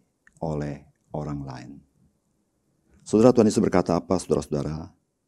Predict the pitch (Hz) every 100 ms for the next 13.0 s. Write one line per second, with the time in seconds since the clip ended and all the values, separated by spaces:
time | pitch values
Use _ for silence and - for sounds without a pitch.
0 | _ _ _ _ _ _ _ _ 87 104
1 | 120 - 98 101 95 92 - 95 - 87
2 | 92 87 87 85 90 78 - - - -
3 | _ _ _ _ _ _ _ - 95 101
4 | 104 101 101 101 - - 104 98 95 95
5 | 101 - 117 131 135 131 123 113 113 117
6 | 113 117 110 104 95 - 113 - 55 -
7 | _ _ _ _ _ _ - - - -
8 | - 87 - 131 104 - _ _ _ -
9 | 85 80 82 80 71 78 - 82 76 -
10 | _ _ - 90 90 87 87 87 90 98
11 | - 71 - _ _ _ _ 73 80 78
12 | 80 80 76 - _ - 78 73 69 -